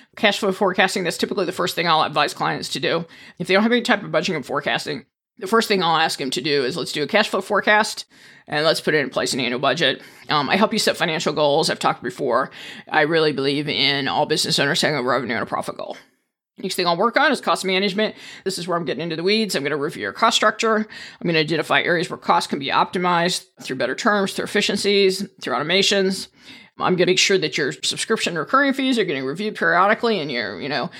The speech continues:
you don't lose sight of what you're actually paying for. Uh, another category I'll help in is profitability improvement. I'll help you understand your profitability by customer and product. Your typical financial statements are really just the starting point for your reporting.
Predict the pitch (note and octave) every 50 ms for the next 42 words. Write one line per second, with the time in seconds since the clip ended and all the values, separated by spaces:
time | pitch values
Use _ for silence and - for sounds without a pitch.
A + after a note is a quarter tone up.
0 | - - - A#3 - F#3+ - D3 F#3 - - E3+ D#3+ F3+ E3+ D#3 D3+ E3 - C#3+
1 | C#3 - - E2+ - - G3 G#3 G#3 A3+ - B3 C4 C4+ - - - _ _ _
2 | _ _ _ _ _ _ _ _ - - - - B3+ - _ _ _ - - C#3+
3 | D#3 D#3 E3+ G#3 A3+ A3+ A3 B3 A#3+ A3+ G#3 G#3+ A#3+ A3+ A3 G#3+ G#3+ A#3+ A3+ A3+
4 | C4+ C4 C4 A#3+ F#3 - - - F#3+ - A#3 F3+ F3 E3 F#3 F3 - - - C4
5 | C#4+ G#4 G#4+ - - - - C#3 D#3+ F#3+ F3+ E3+ - G3 - - F#3 F#3+ F#3 -
6 | - F3 F3+ D#3 D3+ - D#3 E3 - F3 E3 F3+ F3 E3+ E3 C#3 B2+ - - G3
7 | E3+ - - D3 D3+ D3 - G3+ G3+ G3 G3+ G3 G3 - - - - - - -
8 | - - - F#3+ - E4 C4 A#3 B3 - - F#3 F3+ F#3 - - A#3 - - G3+
9 | G3+ - D#3 - D#3+ E3+ E3+ F3 E3+ D#3 E3 - - D3+ - - D#3+ F3 F#3+ G3+
10 | - A3 F#3+ G#3+ - - F#3+ F3 D#3+ E3 C#3 D#3+ D3 - A3 A#3 C4 D4+ F#4+ F4
11 | C#4